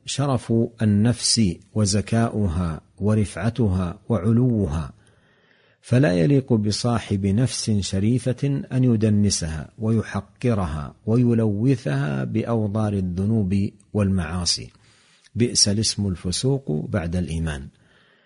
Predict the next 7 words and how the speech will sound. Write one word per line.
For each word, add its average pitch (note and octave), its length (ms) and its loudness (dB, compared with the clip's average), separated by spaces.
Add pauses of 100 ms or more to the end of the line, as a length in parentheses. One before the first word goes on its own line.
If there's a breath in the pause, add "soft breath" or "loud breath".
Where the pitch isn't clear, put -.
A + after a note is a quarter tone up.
(580 soft breath)
ومن C#3 420 4
الأمور C3 600 2
المعينة A2+ 760 2
على G2+ 300 0
الخلاص A2 600 -2
من A2 200 2
الذنوب G#2 520 2